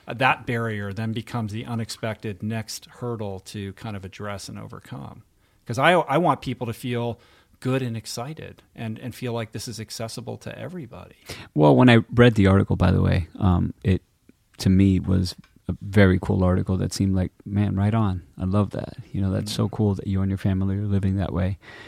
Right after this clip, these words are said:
Speaker 2: Um, and I think that more people should be living this way. Uh, it's really cool. And there may be some people that read the article and interpret it differently, but I think that in life, you either see obstacles or see, you see opportunities, right?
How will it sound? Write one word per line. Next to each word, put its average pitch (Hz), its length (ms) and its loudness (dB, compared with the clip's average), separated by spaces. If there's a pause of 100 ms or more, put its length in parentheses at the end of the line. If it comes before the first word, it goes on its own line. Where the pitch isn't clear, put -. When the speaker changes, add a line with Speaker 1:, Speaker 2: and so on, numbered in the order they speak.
(220)
Speaker 2:
Um, 92 300 2
and 98 100 4
I 95 80 6
think 107 200 0
that 101 80 0
more 98 180 2
people 98 300 -2
should 98 180 -6
be 101 80 -4
living 95 300 0
this 101 200 -6
way. 95 240 -6 (120)
Uh, 98 180 0
it's - 180 -8
really 98 220 2
cool. 95 280 0 (420)
And 104 380 4 (180)
there 107 320 2
may 101 200 6
be 101 140 0
some 95 220 -4
people - 280 -4
that 92 200 -2
read 95 160 -2
the 92 100 -2
article 90 400 -4
and 90 120 -2
interpret 90 400 -6
it 87 60 -8
differently, 95 400 -4
but 90 280 -4 (200)
I 98 80 2
think 101 240 2
that 98 120 0
in 95 120 0
life, 92 360 0 (460)
you 101 160 2
either 101 200 2
see 101 160 0
obstacles 95 520 0
or 98 80 -2
see, 92 140 -6
you 92 220 0
see 98 180 -4
opportunities, 92 680 -2
right? 92 240 -2